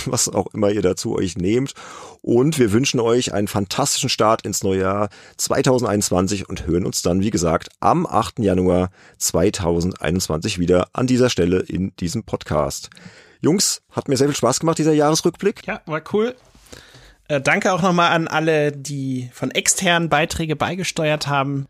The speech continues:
Speaker 2: Vor allem das, äh, zu Hades hat mir so gut gefallen, <laughs> dass ich jetzt wirklich gleich mal runterladen will und spielen will. Äh, bin ich sehr gespannt. Und ja.
Speaker 1: Genau, vielen Dank an die Gastpodcaster und alle, die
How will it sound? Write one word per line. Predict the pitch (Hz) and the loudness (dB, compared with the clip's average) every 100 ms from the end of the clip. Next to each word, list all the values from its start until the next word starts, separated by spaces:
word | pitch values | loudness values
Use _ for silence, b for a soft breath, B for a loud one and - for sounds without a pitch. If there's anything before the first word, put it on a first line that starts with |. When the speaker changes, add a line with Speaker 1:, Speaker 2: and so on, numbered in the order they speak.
| _ _ | _ _
Speaker 2:
Vor | - - - 143 - | -20 -16 -6 -2 0
allem | 135 147 147 135 | 2 2 0 0
das, | 131 127 - | -2 0 -2
äh, | - 131 | -4 -4
zu | - 117 | -2 2
Hades | 139 190 175 - | 2 2 0 -2
hat | 151 143 | -4 -2
mir | 139 | -2
so | 135 147 160 175 | -2 -4 -2 -2
gut | 175 - | -2 -2
gefallen, | 143 - 170 175 | -2 2 2 2
<laughs> | |
dass | 170 | 0
ich | 160 | 0
jetzt | 170 - | 0 -2
wirklich | 165 160 - | -4 -4 0
gleich | 151 143 | 2 2
mal | 139 | 2
runterladen | 156 180 135 120 123 127 | 0 -2 0 2 2 2
will | 127 131 135 B B B | 2 0 -2 B B B
und | 151 - | -2 -2
spielen | - 156 143 113 | -2 0 2 2
will. | 110 123 - | 0 0 -2
Äh, | 127 | -4
bin | 127 127 | -4 -4
ich | 127 | -4
sehr | 120 | -4
gespannt. | 131 - 113 117 120 - b b b b b - | -6 -6 -4 -4 -4 -10 b b b b b -8
Und | 117 110 - - | -4 -4 -6 -8
ja. | - 98 107 | -8 -6 0
Speaker 1:
Genau, | 143 95 87 | 4 4 4
vielen | 135 120 | 4 2
Dank | 117 | 2
an | 110 | 4
die | 107 101 87 | 4 4 2
Gastpodcaster | 120 - - 127 - 113 110 - | 0 0 -2 -2 2 2 2 2
und | 98 | 0
alle, | 95 101 | 2 0
die | 101 95 | 0 0